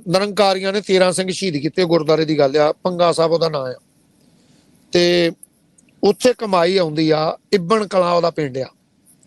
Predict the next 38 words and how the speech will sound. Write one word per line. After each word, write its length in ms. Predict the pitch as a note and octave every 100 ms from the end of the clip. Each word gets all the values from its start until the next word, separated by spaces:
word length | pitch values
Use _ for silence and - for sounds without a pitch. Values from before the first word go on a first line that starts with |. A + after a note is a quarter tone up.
| _
ਤਰਨਤਾਰਨ 440 | F#3+ G3 F3+ D#3+ C#3
ਸਾਹਿਬ 220 | C#3+ B2+
ਦੇ 80 | B2
ਵਿੱਚ। 140 | - _ _ _ _ _ _ _ _ _ _ _
ਤੇ 200 | - -
ਇੱਕ 160 | A3 -
ਲੜਕਾ 480 | A3+ A3 F#3 A3 G#3+
ਮਾਈ 300 | G3 F3+ F#3
ਦਾ 200 | F#3+ F#3
ਜਿਹੜਾ 220 | F3+ F3+
ਪੁਲਿਸ 300 | - E3+ E3
ਮਾਰ 240 | E3+ D#3+
ਦਿੰਦੀ 320 | C#3+ D#3+ D#3+ E3
ਆ 140 | D#3
ਤੇ 120 | E3+
ਦੂਸਰੇ 360 | D3+ D3+ - E3+
ਲੜਕੇ 300 | D#3 C#3+ D#3+
ਤੇ 120 | E3
ਇੰਨਾ 220 | D3 D#3+
ਕੁ 60 | D#3+
ਟਾਰਚਰ 380 | D#3+ C#3+ E3+ D3
ਕੀਤਾ 280 | D#3 D#3
ਜਾਂਦਾ 380 | C#3+ C#3 C#3+ C3+
ਆ, 60 | D3 _ - _ _ _ _
ਉਹ 80 | F3
ਬੱਚਾ 560 | D#3+ E3 E3+ E3 D#3+ E3 - _
ਜਿਹੜਾ 200 | D#3 E3
ਮੈਂਟਲੀ 420 | D#3+ D3+ D3 E3
ਅਪਸੈਟ 240 | D#3 - E3
ਹੋ 80 | D3+
ਕੇ 100 | D3+
ਤੇ 60 |
ਉਹ 60 | F3
ਵੀ 100 | E3+
ਚੜ੍ਹਾਈ 200 | E3+ E3
ਕਰ 140 | C3+
ਜਾਂਦਾ 220 | A#2 A#2+
ਆ। 80 | A2